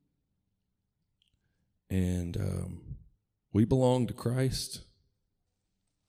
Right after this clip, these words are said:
Christ belongs to God. We,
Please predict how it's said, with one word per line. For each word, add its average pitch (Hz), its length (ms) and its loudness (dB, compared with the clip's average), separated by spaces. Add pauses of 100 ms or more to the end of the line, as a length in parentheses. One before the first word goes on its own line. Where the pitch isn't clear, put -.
(320)
Christ 117 440 0
belongs 113 560 0
to 92 120 -4
God. 117 560 0 (680)
We, 113 280 2